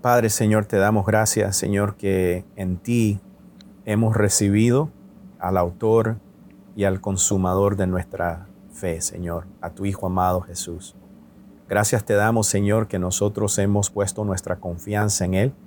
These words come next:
Sabemos que ese es tu regalo, Señor, a nosotros. Y sabemos, Señor, que aquel que comenzó la buena obra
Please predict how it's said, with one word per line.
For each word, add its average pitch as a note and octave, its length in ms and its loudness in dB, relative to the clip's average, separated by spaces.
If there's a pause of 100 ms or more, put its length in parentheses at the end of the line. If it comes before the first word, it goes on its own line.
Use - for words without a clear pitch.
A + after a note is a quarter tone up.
(400)
Sabemos G#2 500 0
que G#2 100 0
ese G#2+ 160 0
es - 140 0
tu A#2 140 -4
regalo, G2+ 580 2
Señor, G2 480 0
a F#2+ 80 0
nosotros. G#2+ 680 -2 (520)
Y G2 100 -4
sabemos, A2 460 2
Señor, G#2+ 420 2
que F#2+ 180 0
aquel A2 400 0
que F#2+ 120 -2
comenzó F#2+ 480 0
la G2+ 100 4
buena G2 340 2
obra B2+ 400 0